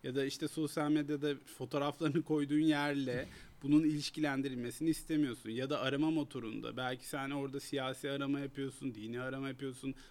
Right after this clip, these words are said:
başka aramalar yapıyorsun ve onunla alışverişin ve manipülasyonun olmasını istemiyorsun. Ama biz, bizim tek gayemiz bu. Yani biz sadece bu işi yapıyoruz. Biz sosyal medya değiliz, mesajlaşma platformu değiliz,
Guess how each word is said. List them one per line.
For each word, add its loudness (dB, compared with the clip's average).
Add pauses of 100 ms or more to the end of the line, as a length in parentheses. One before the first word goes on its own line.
(120)
başka 0
aramalar 2
yapıyorsun -4
ve 2
onunla 2 (360)
alışverişin 0
ve 6
manipülasyonun 0 (520)
olmasını 4
istemiyorsun. 0 (440)
Ama 2
biz, -2 (120)
bizim 0
tek 2
gayemiz 6
bu. -6
Yani 0
biz -2
sadece 2
bu -2
işi -2
yapıyoruz. -2
Biz -4
sosyal -2
medya 0
değiliz, 0
mesajlaşma -4
platformu -4
değiliz, -4